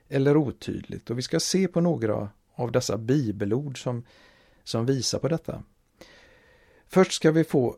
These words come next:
en sak klar för oss, och det är att judarna en gång blev Guds utvalda folk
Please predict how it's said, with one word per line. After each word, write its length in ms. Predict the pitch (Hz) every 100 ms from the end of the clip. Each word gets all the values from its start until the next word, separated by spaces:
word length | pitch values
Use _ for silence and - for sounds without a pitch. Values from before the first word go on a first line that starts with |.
| _
en 200 | 143 135
sak 400 | - 135 104 -
klar 320 | - 127 104
för 340 | 101 - - 104
oss, 360 | - - - -
och 140 | - 135
det 180 | 151 135
är 60 |
att 180 | 107 - -
judarna 880 | 123 123 170 131 101 101 104 120
en 360 | - 135 117 117
gång 360 | 117 104 107 110
blev 360 | 117 104 98
Guds 520 | 107 107 90 - - -
utvalda 680 | 135 117 - 101 101 -
folk 640 | - - 147 185 - -